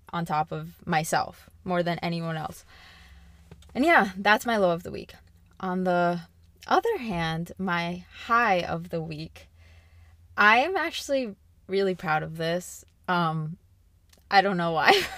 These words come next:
<laughs> I get so happy over little things like this, but I have just felt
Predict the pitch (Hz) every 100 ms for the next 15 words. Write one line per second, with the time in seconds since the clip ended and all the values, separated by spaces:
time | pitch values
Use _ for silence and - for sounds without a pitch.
0 | - - - _ _ _ - - - -
1 | - 233 262 262 262 233 277 196 208 220
2 | 226 226 226 220 220 233 233 254 233 240
3 | 247 262 254 254 247 226 185 165 _ 196
4 | 190 202 220 254 269 - - 196 190 190
5 | 190 - - - - - 180 180 180